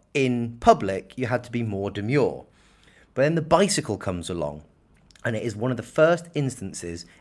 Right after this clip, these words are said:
of that time of some female, um, sort of manumission,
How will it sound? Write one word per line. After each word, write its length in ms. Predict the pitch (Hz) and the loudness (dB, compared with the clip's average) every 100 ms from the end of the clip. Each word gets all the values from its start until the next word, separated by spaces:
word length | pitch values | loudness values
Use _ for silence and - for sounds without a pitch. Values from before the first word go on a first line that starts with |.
| _ _ _ - | _ _ _ 6
of 140 | 190 | 6
that 160 | 151 104 | 6 -2
time 320 | - 90 90 - - _ | -6 -6 -6 -12 -20 _
of 320 | 107 110 107 - - | 0 0 0 -10 -20
some 240 | - - 139 | -12 -6 -6
female, 720 | 135 - 113 98 87 87 90 - _ - | -6 -6 -4 -4 -6 -6 -10 -14 _ -10
um, 380 | 90 90 87 - | -8 -6 -10 -14
sort 280 | - - 135 | -14 -6 -6
of 60 | 131 | -4
manumission, 760 | 139 147 139 147 156 - 214 | -4 -2 -2 -2 0 0 -2